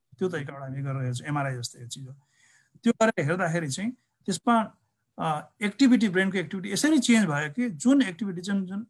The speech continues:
सक थेरापी हुन्छ नि, इलेक्ट्रिक कन्सो-, कन्भल्सिभ थेरापी, त्यो डिप्रेस धेरै भएको पेसेन्टलाई चाहिँ जुन इलेक्ट्रिककोबाट चाहिँ ग-, निको पार्ने पद्धति, धेरै पुरानो पद्धति हो।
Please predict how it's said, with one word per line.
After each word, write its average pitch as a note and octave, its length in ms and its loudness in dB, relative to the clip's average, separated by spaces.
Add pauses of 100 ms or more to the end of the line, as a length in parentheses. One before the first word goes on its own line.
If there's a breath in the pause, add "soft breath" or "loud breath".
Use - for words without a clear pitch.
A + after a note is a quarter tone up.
(100)
सक - 440 0
थेरापी F3+ 260 2
हुन्छ D3 140 -2
नि, A3 100 0
इलेक्ट्रिक E3+ 360 -2
कन्सो-, D3+ 320 -4 (100)
कन्भल्सिभ D#3 520 -2
थेरापी, C#3+ 280 -6
त्यो - 680 -14
डिप्रेस F3 300 -2
धेरै D3+ 200 0
भएको C#3+ 200 -4
पेसेन्टलाई D3 420 -6
चाहिँ E3+ 180 -8
जुन D#3 120 -8
इलेक्ट्रिककोबाट C#3+ 1000 -6
चाहिँ C#3 140 -6
ग-, C#3 200 -6
निको C#3+ 140 -6
पार्ने C3 220 -8
पद्धति, C3+ 340 -8
धेरै F3 140 -4
पुरानो C#3+ 320 -8
पद्धति C3 340 -12
हो। F#3 60 -20